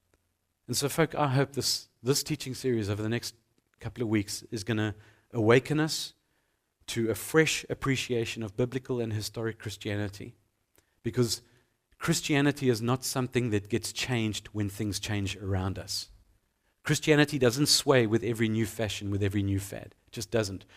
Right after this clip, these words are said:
Christianity is something that we can be rooted in because it can sustain us and transform us.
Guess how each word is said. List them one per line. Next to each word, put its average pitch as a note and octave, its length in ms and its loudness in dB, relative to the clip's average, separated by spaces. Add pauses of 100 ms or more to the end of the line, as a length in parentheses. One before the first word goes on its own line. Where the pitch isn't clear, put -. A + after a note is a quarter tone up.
(120)
Christianity C#3+ 640 4
is G#2+ 100 2
something B2 320 -2
that G#2 140 -4
we A#2 100 4
can B2+ 160 2
be G#2+ 140 2
rooted G#2+ 360 0
in G2 180 -10 (720)
because A2+ 240 2
it G#2+ 120 -10
can A2+ 120 -2
sustain C3 540 2
us B2 140 0
and G#2+ 120 -6
transform G#2+ 540 -4
us. - 240 -10